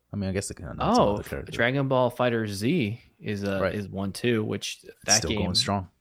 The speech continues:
Speaker 2: <laughs> I kinda stopped playing that game after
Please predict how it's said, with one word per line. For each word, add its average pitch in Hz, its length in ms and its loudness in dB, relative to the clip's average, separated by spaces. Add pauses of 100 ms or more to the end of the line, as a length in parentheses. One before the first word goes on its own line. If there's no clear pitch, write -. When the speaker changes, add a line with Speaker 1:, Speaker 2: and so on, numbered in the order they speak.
(580)
Speaker 2:
<laughs> - 20 -20
I - 760 -12
kinda 107 200 -4
stopped 104 260 -6
playing 104 160 -6
that 92 160 -8
game 95 200 -6
after 98 280 -6